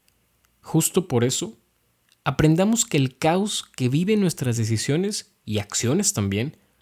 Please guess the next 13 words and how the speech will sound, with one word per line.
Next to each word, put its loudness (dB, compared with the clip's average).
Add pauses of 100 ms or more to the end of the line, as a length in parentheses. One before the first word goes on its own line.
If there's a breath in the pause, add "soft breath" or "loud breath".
(140)
son 2
totalmente 2
válidas, -2 (480)
pero 4
a 0
pesar 0
de 2
todo, -4 (480)
podemos 2
elegir 2
poner 4
un 4
orden, 0